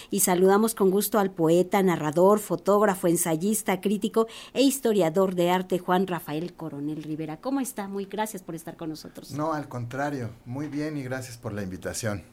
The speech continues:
Speaker 1: Ahora es una faceta como fotógrafo. Háblenos acerca de esta experiencia que sin duda, pues, complementa esta carrera que ha sido muy fructífera.
Speaker 2: Bueno, empecé con la fotografía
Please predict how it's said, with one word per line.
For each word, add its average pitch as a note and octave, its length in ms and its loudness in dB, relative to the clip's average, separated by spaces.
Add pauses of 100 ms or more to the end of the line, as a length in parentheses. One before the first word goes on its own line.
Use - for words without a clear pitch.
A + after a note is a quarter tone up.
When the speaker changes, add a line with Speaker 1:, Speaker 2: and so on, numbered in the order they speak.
(540)
Speaker 1:
Ahora D4+ 280 2
es - 140 -4
una C#4+ 160 2
faceta G#3 460 -8
como E3+ 300 -2
fotógrafo. F3+ 1160 0 (360)
Háblenos A3+ 460 0
acerca G#3+ 420 -2
de G3+ 80 0
esta G3 180 -4
experiencia G3+ 800 2
que F#3+ 120 -4
sin F#3+ 220 0
duda, C#4+ 320 2 (300)
pues, F4+ 180 2
complementa F#3+ 920 2 (240)
esta G3 380 -2
carrera F#3 400 -2
que F#3 120 -2
ha F3+ 80 0
sido F#3+ 360 -2
muy F#3+ 420 2
fructífera. F3+ 720 -6 (720)
Speaker 2:
Bueno, D#3+ 200 0
empecé G#3+ 500 2
con F#3+ 160 0
la C3+ 80 0
fotografía A#2+ 1080 0